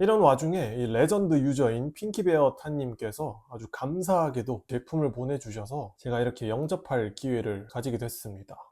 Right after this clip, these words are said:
리뷰를 하기에 앞서서 정말 감사하다는 인사를 드리고요. 일단 이번 멀티팩은 스타레이더즈라는 이름으로 기존에 나온 썬더트론과 함께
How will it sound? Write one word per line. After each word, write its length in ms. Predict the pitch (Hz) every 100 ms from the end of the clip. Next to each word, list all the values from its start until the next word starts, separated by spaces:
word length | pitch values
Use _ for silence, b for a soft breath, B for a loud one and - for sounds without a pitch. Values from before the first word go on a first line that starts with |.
| _
리뷰를 500 | 123 139 190 180 156
하기에 200 | 156 135
앞서서 460 | 110 - 131 123 131
정말 520 | 117 110 107 101 98
감사하다는 680 | - 117 127 131 113 101 98
인사를 440 | 107 104 107 98 101
드리고요. 400 | 113 107 117 151 -
일단 280 | 151 180
이번 260 | 143 151 170
멀티팩은 800 | 127 160 185 180 156 151 185 107
스타레이더즈라는 1300 | - - 226 214 185 151 139 131 127 123 113 107 110
이름으로 540 | 123 110 107 156 160
기존에 440 | _ 139 156 180 175
나온 300 | 143 139 135
썬더트론과 720 | 180 185 185 - 139 131 120
함께 400 | 139 139 147 120